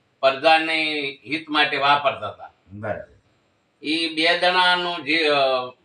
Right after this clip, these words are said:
Speaker 1: ઈ બે જણા હતા, સંતાન કાંઈ હતું નહીં એવું હતો, લખે છે. પછી ઈ બે જણાને ખાવા પીવા જેવી, અ, લુગડા પહેરવા ઓઢવા જેવી,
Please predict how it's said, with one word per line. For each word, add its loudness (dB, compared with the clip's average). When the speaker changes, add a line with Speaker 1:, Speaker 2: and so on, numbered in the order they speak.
Speaker 1:
ઈ -12
બે 0
જણા 2
હતા, -6
સંતાન -2
કાંઈ 2
હતું -4
નહીં -6
એવું -8
હતો, -14
લખે -10
છે. -16
પછી -6
ઈ -4
બે 2
જણાને 0
ખાવા 2
પીવા 0
જેવી, -8
અ, -14
લુગડા 0
પહેરવા 2
ઓઢવા 0
જેવી, -6